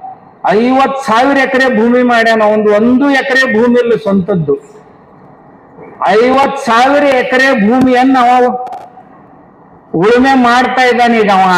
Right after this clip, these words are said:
ಐ ಟಿ ಅನ್ನವ. ಏನ್ ಮಾಡ್ಯಾನ ಅದ್ರ ಸಲುವಾಗಿ? ಅವ ಮಾಡಿದ್ದು ನೀವು ಮಾಡ್ಬೋದು ಎಲ್ಲರೂ.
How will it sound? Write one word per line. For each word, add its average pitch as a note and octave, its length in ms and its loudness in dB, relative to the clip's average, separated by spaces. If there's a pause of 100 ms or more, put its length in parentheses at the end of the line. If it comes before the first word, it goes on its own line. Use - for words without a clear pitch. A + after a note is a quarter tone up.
(140)
ಐ A#3+ 180 0
ಟಿ C4 140 -2
ಅನ್ನವ. B3 300 2 (3750)
ಏನ್ C4 300 2
ಮಾಡ್ಯಾನ B3+ 340 2
ಅದ್ರ A#3 220 0
ಸಲುವಾಗಿ? G#3+ 440 0
ಅವ G3+ 200 2
ಮಾಡಿದ್ದು B3 440 -2
ನೀವು C4 300 2
ಮಾಡ್ಬೋದು A#3+ 480 0
ಎಲ್ಲರೂ. F#3+ 400 0